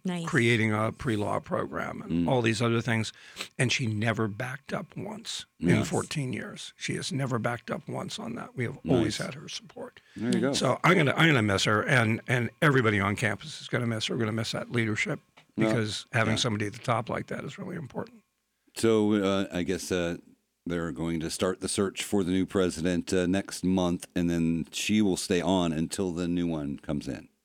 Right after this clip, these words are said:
Speaker 2: Correct. Uh, and they've already started the search. The, uh, the ad is up. Um,
Speaker 3: Mm.
Speaker 2: you know, nominations are, are coming in and, and so on and so forth.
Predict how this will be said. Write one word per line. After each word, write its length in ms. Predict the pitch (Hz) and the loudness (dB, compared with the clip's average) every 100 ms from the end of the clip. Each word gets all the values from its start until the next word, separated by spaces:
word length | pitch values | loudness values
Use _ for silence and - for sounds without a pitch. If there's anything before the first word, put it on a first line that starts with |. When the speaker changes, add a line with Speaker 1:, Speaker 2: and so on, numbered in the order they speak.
| _ | _
Speaker 2:
Correct. 440 | - 151 - - - - | 2 4 2 -2 -4 4
Uh, 220 | 131 123 | 6 6
and 140 | 147 151 | 6 6
they've 120 | 135 | 6
already 220 | 135 117 | 6 4
started 420 | - - 113 98 | 2 2 2 0
the 80 | 107 | 0
search. 440 | - - - - - | 0 0 -2 -4 0
The, 280 | 117 107 107 | 2 4 4
uh, 160 | 104 | 4
the 180 | 101 107 | 2 0
ad 220 | 117 117 | 4 4
is 160 | 110 123 | 4 4
up. 300 | 151 196 - - - | 2 0 -10 -16 -4
Um, 540 | 123 107 104 101 - - | 0 2 0 -2 -6 -4
Speaker 3:
Mm. 160 | 147 131 | -2 -2
Speaker 2:
you 160 | 113 | -2
know, 120 | 98 | -2
nominations 800 | 107 113 113 113 113 123 110 104 | 0 2 4 2 2 0 0 0
are, 260 | 110 104 104 | 0 0 -2
are 120 | 110 | -2
coming 300 | 104 127 107 | -2 -2 0
in 300 | 107 113 110 | 2 2 2
and, 200 | 104 101 87 | 0 -2 -2
and 180 | 107 101 | -4 -2
so 140 | 110 | -2
on 100 | 104 | -2
and 100 | 104 | -2
so 140 | - 147 | -4 -4
forth. 380 | 233 233 - | -6 -14 -16